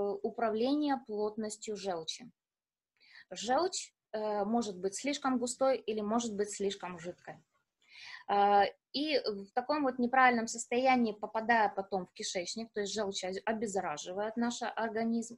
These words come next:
а из кишечника все вещества, э, всасываются в кровь. Кровь потом возвращается к щитовидной железе. То есть, э, неправильное управление, э, закисление организма, кислая кровь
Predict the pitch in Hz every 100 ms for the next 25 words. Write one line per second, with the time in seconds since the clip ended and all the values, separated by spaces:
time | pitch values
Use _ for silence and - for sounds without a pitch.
0 | - 190 202 - 208 208 233 247 269 254
1 | 226 190 196 262 226 - - - 208 196
2 | - 180 180 175 - 208 - - 175 -
3 | 196 _ 196 175 185 _ - - - 302
4 | 392 359 - 277 330 277 208 214 - 233
5 | 247 247 240 - - 208 208 208 208 196
6 | 185 180 175 160 - _ _ _ - _
7 | - 233 - _ - _ - 220 226 233
8 | 277 302 320 320 302 277 269 254 247 247
9 | 233 214 208 208 220 233 247 - 208 214
10 | 208 208 - _ - 202 233 240 254 285
11 | 294 262 233 220 214 220 208 196 214 214
12 | - - - 226 226 233